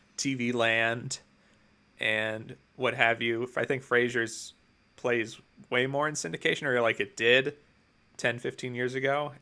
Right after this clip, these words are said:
and I felt like Cheers wasn't as widely available on D V D back then. Um,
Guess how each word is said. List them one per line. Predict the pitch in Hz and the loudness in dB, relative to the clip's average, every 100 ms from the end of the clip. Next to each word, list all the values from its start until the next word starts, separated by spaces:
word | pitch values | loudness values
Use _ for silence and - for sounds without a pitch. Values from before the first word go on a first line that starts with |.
| - | -6
and | 120 | -4
I | |
felt | 113 - 123 | -4 -4 -2
like | 117 113 | -2 -4
Cheers | - 123 120 123 113 - _ _ _ _ _ _ _ _ _ _ _ _ _ | -6 0 0 0 -4 -14 _ _ _ _ _ _ _ _ _ _ _ _ _
wasn't | 131 131 139 | -2 -2 0
as | 131 | 0
widely | 120 120 131 127 | 4 4 4 2
available | 107 117 131 131 | 2 2 2 0
on | 131 120 | -2 -2
D | 113 117 | -4 -4
V | 117 | -2
D | 120 135 156 - _ _ _ _ | -2 -4 -8 -18 _ _ _ _
back | - 131 - | 2 2 2
then. | 143 156 170 _ _ _ _ _ | -2 -2 -6 _ _ _ _ _
Um, | 127 120 120 120 123 123 | -2 2 4 2 -4 -10